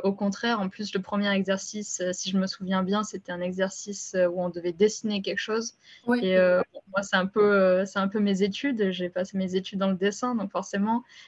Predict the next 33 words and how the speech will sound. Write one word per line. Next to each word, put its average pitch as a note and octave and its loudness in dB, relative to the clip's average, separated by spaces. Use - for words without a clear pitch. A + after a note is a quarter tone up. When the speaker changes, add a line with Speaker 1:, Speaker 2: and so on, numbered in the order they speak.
Speaker 1:
je G3+ 0
l'ai G#3 12
pris A3+ 2
directement A#3 4
comme A3+ 4
quelque B3 2
chose C#4+ 6
de, G#3 6
Speaker 2:
<laughs> - -4
Speaker 1:
de A3+ 2
positif. A#3+ 0
Après, G#3+ 2
je B3 -8
peux G#3+ 0
comprendre A3 -2
qu'il A3 -2
y F#3 4
a F#3+ -4
certaines G3+ -2
personnes G#3+ -4
qui - -6
ont F#3 2
un F#3 -2
peu A#3 0
plus A#3 0
de F#3+ 0
mal F#3+ 0
à F#3 -2
se - -6
lancer F#3+ -2
dans F#3+ 0
les F#3 -2
exercices. F#3 -6